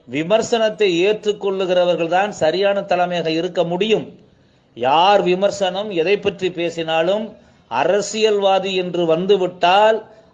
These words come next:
அரசியல் நடத்துகிற யாராக இருந்தாலும்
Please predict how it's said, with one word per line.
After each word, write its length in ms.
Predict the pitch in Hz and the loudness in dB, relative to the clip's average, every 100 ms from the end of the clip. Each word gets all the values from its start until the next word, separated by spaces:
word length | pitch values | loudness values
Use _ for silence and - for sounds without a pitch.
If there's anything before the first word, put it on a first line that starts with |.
| - | -6
அரசியல் 760 | 123 156 208 208 208 214 196 | -2 2 2 0 -2 -2 0
நடத்துகிற 540 | 170 185 180 190 180 160 | -2 -4 -4 -2 0 0
யாராக 520 | 151 175 196 202 180 | 2 2 2 2 0
இருந்தாலும் 880 | 165 165 170 165 170 180 202 214 | -2 -6 -4 -2 -2 -2 -4 -10